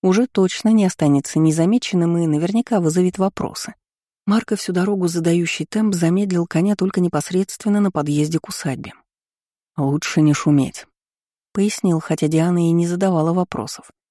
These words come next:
А в этот момент отчаянно пыталась подавить зевок. Подумать только, всего ничего в Сливде,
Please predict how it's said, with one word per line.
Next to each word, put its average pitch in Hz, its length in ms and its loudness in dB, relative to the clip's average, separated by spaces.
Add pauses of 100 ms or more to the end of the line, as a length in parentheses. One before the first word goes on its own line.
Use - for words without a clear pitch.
(600)
А 185 80 0
в 214 60 0
этот 262 240 -2
момент 214 460 4
отчаянно 196 500 0
пыталась 180 460 -4
подавить 160 440 0
зевок. 165 580 -4 (720)
Подумать 214 480 2 (100)
только, 185 380 -6
всего 208 240 -4
ничего 247 440 2
в - 80 -8
Сливде, 202 480 -2